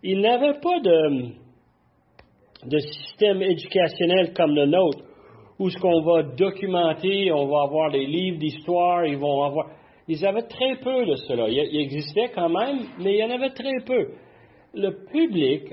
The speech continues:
en général, n'avait pas accès à cette sorte de formation. Alors, tout ce qu'il entendait, c'est de bouche à l'oreille. Et Jean prenait sur lui l'opportunité d'expliquer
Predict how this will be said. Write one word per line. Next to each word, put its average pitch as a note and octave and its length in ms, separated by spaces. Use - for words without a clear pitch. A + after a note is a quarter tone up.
en F#3 140
général, F3+ 520
n'avait F#3 300
pas C4 200
accès G3+ 340
à E3 200
cette D3 240
sorte F3 300
de D#3 100
formation. C#3 720
Alors, G3 200
tout D#4+ 120
ce D#4 120
qu'il A#3 120
entendait, F#3 520
c'est F3+ 80
de E3 80
bouche F#3 300
à E3+ 100
l'oreille. C#3+ 500
Et C3 140
Jean B3+ 400
prenait B3 380
sur A3+ 280
lui D3+ 380
l'opportunité G3 800
d'expliquer E3 1040